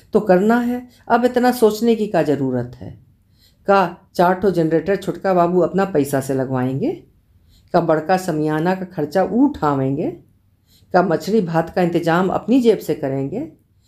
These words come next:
वो सब का खर्चा आप ही को उठाना है। आपको लूट लेंगे लोग, कुछ भी तो आपके हाथ में नहीं रहेगा। और व्यवहार किसका बनेगा? छोटका बाबू का।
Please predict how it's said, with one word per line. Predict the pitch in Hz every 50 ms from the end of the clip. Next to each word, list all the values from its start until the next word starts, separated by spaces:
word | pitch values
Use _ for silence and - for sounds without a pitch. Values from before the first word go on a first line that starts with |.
| _ _ _ _ -
वो | 202 196
सब | - - 196 190 -
का | 208 202
खर्चा | 202 - 170 165 170 220 202
आप | 185 - - 156 151 - 160
ही | 156 208 277
को | - - 240
उठाना | - - - 147 135 131 127 117
है। | 113 123 80 76 - - - _ _ _ _ _ _ _ _ _ _ _ _ _ - -
आपको | - 165 170 190 - - - 240
लूट | 226 214 214 240 254 247
लेंगे | 254 254 254 247 226 190 170
लोग, | 147 135 131 127 123 123 - - - _ _ _ _ _ _ _ _ _ _
कुछ | - 180 175 175
भी | 180 233 254
तो | 247 233
आपके | 208 202 202 196 - 208
हाथ | 185 175 165 165 165 -
में | 175 165
नहीं | 151 143 135
रहेगा। | 135 127 131 135 127 - - 233 254 240 220 - _ _ _ _ _ _ _ _ _ _ _ _ _ -
और | 185 175 175
व्यवहार | 165 165 160 160 151 156 165 165 185 220
किसका | 214 247 226 233 - 254 247
बनेगा? | 240 247 254 269 269 262 262 277 285 - - -
छोटका | - 151 135 - - - 143 156
बाबू | - - - - - 113
का। | 110 - 113 117 -